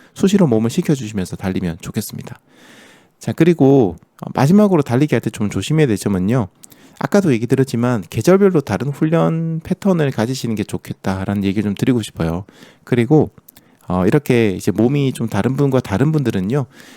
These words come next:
다른 사람들의 달리기에 영향을 받지 않아야 된다고 좀 얘기 드리고 싶습니다. 남들이 한여름에 엄청나게 뜨거운 태양 아래서도 막 뭔가 열심히 훈련하고 달리는 모습을 보고 물론 대단한 거긴 한데요. 그걸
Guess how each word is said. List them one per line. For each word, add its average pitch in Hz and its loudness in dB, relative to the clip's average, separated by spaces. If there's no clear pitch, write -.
다른 143 4
사람들의 185 4
달리기에 117 0
영향을 117 0
받지 107 -4
않아야 110 0
된다고 87 -4
좀 90 -6
얘기 85 -4
드리고 101 -2
싶습니다. - -10
남들이 165 4
한여름에 156 2
엄청나게 175 0
뜨거운 170 2
태양 160 2
아래서도 127 0
막 104 -4
뭔가 110 0
열심히 117 0
훈련하고 127 0
달리는 123 -2
모습을 117 2
보고 98 0
물론 120 2
대단한 151 2
거긴 107 -2
한데요. 117 2
그걸 123 2